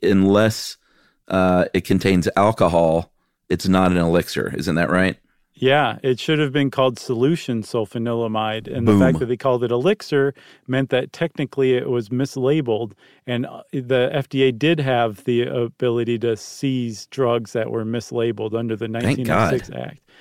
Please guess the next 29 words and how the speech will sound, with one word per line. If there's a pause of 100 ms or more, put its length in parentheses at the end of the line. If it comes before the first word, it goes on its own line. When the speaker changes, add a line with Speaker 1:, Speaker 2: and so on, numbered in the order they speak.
(220)
Speaker 2:
Yeah,
but
that
was
it.
It's
like
getting
Al
Capone
on
tax
evasion. (280)
They
were
able
to
get
this,
this
antibiotic
back (460)
on
this
technicality
that
it
was
misnamed,